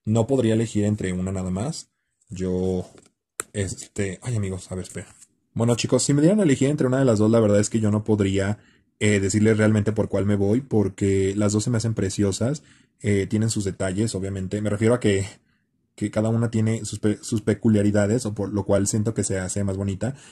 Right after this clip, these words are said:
La verdad, yo nunca había tenido una muñeca de Disney articulada. Esta es la primera que tengo, y están muy padres las articulaciones, o sea, e-, esta parte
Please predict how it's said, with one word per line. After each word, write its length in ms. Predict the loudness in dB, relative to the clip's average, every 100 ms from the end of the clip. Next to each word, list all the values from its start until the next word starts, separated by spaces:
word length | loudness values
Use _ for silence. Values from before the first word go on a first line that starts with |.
| _ 4
La 100 | 8
verdad, 180 | 8 8
yo 120 | 6
nunca 140 | 4
había 100 | 2
tenido 260 | 2 2 2
una 240 | 2 2
muñeca 320 | 2 2 2
de 120 | 2 4
Disney 440 | 4 4 2 0 -4
articulada. 580 | -6 -6 0 2 2
Esta 240 | 0 -4 0
es 40 |
la 100 | 0
primera 320 | 0 -4 -6
que 80 | -6
tengo, 400 | -4 0 0 -2 _ _ -20 -4
y 420 | 4 8 8 8 2
están 280 | 2 2
muy 80 | 2
padres 240 | 2 2 2
las 160 | 0
articulaciones, 600 | -4 -10 -10 -6 -6 -6
o 60 | -8
sea, 240 | -8 -6
e-, 160 | -6 -6
esta 260 | -4 -4 -4
parte 400 | -4 -2 -4